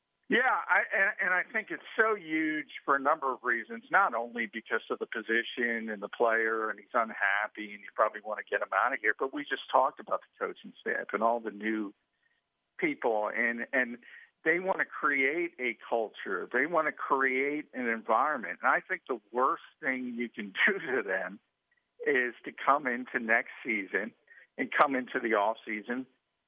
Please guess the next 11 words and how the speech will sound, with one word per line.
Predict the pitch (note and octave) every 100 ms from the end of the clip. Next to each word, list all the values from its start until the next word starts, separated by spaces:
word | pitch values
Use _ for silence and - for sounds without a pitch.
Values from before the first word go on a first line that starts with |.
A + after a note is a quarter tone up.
| -
with | C3+ -
Carson | A#2 A2 - B2+
Wentz | A2 A2+ -
and | C3
Jalen | B2+ B2+ C#3
Hurts. | C#3 A3 C#4 - - - -
I, | - C3+ C#3+
I | C#3
think | - D3 -
you're, | C3 C#3 - - - - _ _
you're | C3+ C#3